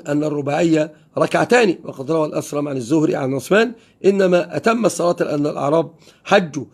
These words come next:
فأراد أن يعرفهم أن الصلاة أربعا". يبقى المسافر يقول لهم: "أتموا فإن قوم سفر". هذا المغني قد انتهى، ما بقي لنا بفضل من ربنا ونعمة.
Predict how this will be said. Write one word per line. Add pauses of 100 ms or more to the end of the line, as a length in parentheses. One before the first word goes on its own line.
(140)
فأراد
أن
يعرفهم
أن
الصلاة (380)
أربعا". (1800)
يبقى
المسافر
يقول
لهم: (560)
"أتموا (440)
فإن
قوم
سفر". (1600)
هذا
المغني
قد
انتهى،
ما
بقي
لنا
بفضل
من
ربنا
ونعمة.